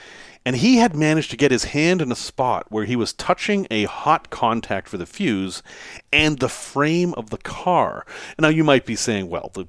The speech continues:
Corvette's fiberglass. What difference does it make?" Well, under that fiberglass, there's a metal frame. That's what's holding the car together, and that frame is grounded to the battery.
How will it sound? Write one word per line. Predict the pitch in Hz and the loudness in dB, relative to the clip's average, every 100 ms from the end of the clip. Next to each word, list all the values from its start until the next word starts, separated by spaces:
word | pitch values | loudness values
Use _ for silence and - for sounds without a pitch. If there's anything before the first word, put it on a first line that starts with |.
| - | -10
Corvette's | - 85 90 82 - | -8 -6 -6 -8 -12
fiberglass. | - 185 196 98 - 55 - | -2 2 2 0 -6 -14 -10
What | 98 - | -8 -8
difference | 120 110 - | -8 -8 -10
does | 78 | -12
it | |
make?" | 76 - - - - _ | -14 -16 -20 -20 -20 _
Well, | 226 190 | 4 6
under | 220 233 | 6 6
that | 139 - | 4 4
fiberglass, | - 165 135 92 87 92 | 4 4 4 0 -2 0
there's | 127 110 | 0 0
a | |
metal | 107 117 135 98 | 0 2 2 0
frame. | - 147 123 78 90 | 0 0 0 -2 -4
That's | 131 - | -6 -6
what's | 131 | -6
holding | 107 92 85 | -4 -4 -6
the | |
car | - - 180 | -8 0 2
together, | 147 87 - - | 2 -2 -6 -6
and | 98 104 | -6 -6
that | 196 - | -6 -8
frame | - 185 120 98 | 0 0 2 -2
is | 107 - | -4 -8
grounded | - 107 165 120 - | -6 -4 -2 -4 -6
to | |
the | 104 | -4
battery. | 110 139 143 85 - | -2 -2 -2 -8 -14